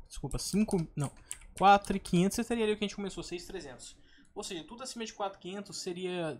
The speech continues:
depositado pra ter seis trezentos. Tudo acima de quatro quinhentos seria profit. E a gente tem cinco seiscentos, mil e cem de profit dólar, mais os brin-, um brindizão aí que seria mais de dois mil reais de brinde por conta desse valor todo.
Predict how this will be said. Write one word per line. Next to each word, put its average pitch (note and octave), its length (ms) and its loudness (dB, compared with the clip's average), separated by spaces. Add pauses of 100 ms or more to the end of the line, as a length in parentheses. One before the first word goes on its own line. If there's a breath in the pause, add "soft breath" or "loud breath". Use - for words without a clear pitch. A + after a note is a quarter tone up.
depositado F3+ 580 -2
pra E3 120 -2
ter D#3 100 -4
seis D#3 240 -4
trezentos. F3 420 -2 (460 soft breath)
Tudo A3+ 160 0
acima A#3 180 2
de A3 60 -4
quatro A3 240 0
quinhentos G3 240 -2
seria G#3 160 -4
profit. G#3 580 -6
E F#3 40 -4
a G3 80 -2
gente G#3 240 -6
tem A3 260 -2 (800)
cinco - 580 -4
seiscentos, A3 400 -2
mil G3+ 160 0
e B3 60 0
cem G#3+ 200 2
de G3+ 120 -4
profit G#3+ 400 -2
dólar, B3 400 4 (340 soft breath)
mais G#3+ 300 6
os A3 160 0
brin-, G#3+ 240 0
um G3+ 120 2
brindizão G3 380 0
aí F#3+ 80 -2
que F#3+ 80 -10
seria F#3+ 160 0
mais F3+ 140 -2
de F3+ 80 -2
dois F#3 80 0
mil F#3 100 0
reais F3 180 0
de F3 60 -2
brinde E3 340 -2
por - 160 -8
conta D#3+ 280 -4
desse D#3+ 180 -6
valor D#3+ 240 -2
todo. D#3+ 340 -4